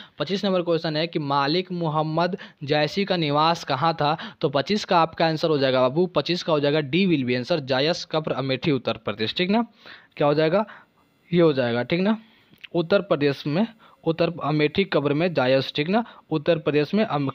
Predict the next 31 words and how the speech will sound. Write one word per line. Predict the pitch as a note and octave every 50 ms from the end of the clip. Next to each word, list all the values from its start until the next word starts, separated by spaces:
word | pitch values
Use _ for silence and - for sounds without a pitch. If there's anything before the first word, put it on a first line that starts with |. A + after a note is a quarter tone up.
| -
कब्र | - D#3+ D#3 D#3+ D#3
अमेठी | D3 C#3+ C#3 C#3 C#3 G#3 A#3 A#3 - -
और | C#3+ C3 B2+ A#2
जायस, | A2 A#2+ A2+ A2+ A#2 A#2 -
ठीक | F3+ F3+
ना, | F#3+ A3 B3 A3 - - - -
ये | D#3
आपका | E3 D#3 D3+ - - D#3+
उत्तर | D3 C3 - C#3+ C3+
हो | C3
जाएगा, | B2+ B2+ B2 C#3 D#3
D | D#3+ D3 D#3+ C#3+ B2+
will | B2 A#2 A#2 A2+
be | C3 B2
answer, | A#2 A2+ A2+ C3 C3+ C#3+
ठीक | E3 E3+ E3+
है। | A#3 B3+ - _ _ _ _ _ _ _ _ _ _ _ _ _ _ _ _ - - - - - - - - -
चलिए, | F3 E3+ D3+ B2+ - - - _ _ _ -
किसने | A3+ A3 - C4 C#4 C#4+
सूरदास | C4+ - - A3 A#3 A#3+ A3 G#3 G#3 G3+ F#3+ -
से | - F#3
कहा, | D#3+ - C3+ B2+ B2 A#2+ C3+ E3 - _
"सूर | - - - - F#3+ A3 B3+ B3+
है | G#3 E3+ D#3 B2+ A#2 D#3 - _ _ _ _ _ -
कि | G3+ - -
ऐसो | D#3 E3+ F3+ F3 F3 - A3+ G3+ F3 E3+ F3+
घिघियाता | E3 C#3+ D3+ D#3 D3+ E3 D#3+ E3 D#3+ D#3 - - G#3
काहे | G3+ - D3 C3+ C#3 C#3+ C3+
हो, | B2 A#2+ A2 G#2 A2 - - - - - _ _ -
कुछ | A#3+ A#3+ A#3+ - A3+ A3+ - - - E3+
भग | D3+ C3+ C3 E3+ F#3 F3+ F3 E3+ E3 D3+ -